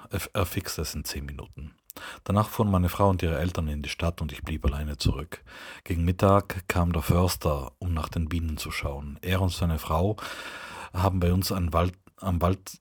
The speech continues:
<laughs> haben bei uns am Waldrand nämlich vier Bienenstöcke aufgestellt. Wegen der beiden großen Linden, die neben dem Haus stehen. Lindenblü-,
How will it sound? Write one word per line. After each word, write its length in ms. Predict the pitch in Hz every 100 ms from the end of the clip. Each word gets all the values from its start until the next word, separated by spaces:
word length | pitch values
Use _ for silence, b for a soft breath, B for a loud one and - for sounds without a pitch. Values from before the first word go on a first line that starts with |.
| -
<laughs> 0 |
haben 760 | - - - 87 - 95 95
bei 160 | 85 80
uns 200 | 92 -
am 120 | 82
Waldrand 640 | 80 90 - 95 95 90 87
nämlich 440 | 87 87 85 82
vier 200 | - 87
Bienenstöcke 680 | 80 92 95 80 - - -
aufgestellt. 760 | - - - - - - - B B B B B B
Wegen 180 | - 98
der 80 | 92
beiden 300 | 82 87 90
großen 360 | - 87 - 80
Linden, 460 | 92 95 - 73
die 120 | 73
neben 180 | 73 76
dem 200 | 73 71
Haus 180 | 76 -
stehen. 380 | - 76 71 71
Lindenblü-, 640 | - 85 85 85 73 85